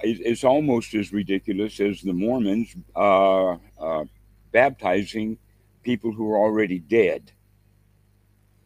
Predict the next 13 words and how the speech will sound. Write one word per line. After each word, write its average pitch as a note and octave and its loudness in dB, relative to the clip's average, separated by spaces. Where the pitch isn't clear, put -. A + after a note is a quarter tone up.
So, G2 0
uh, G2+ 4
the G2 -8
bodhisattva D3 -2
ideal G2+ 0
is A2 -4
ridiculous F#2 -6
in A#2 -2
the G#2+ -8
way A2+ 2
that, F#2+ 2
uh, F#2+ 4
if, A2+ 2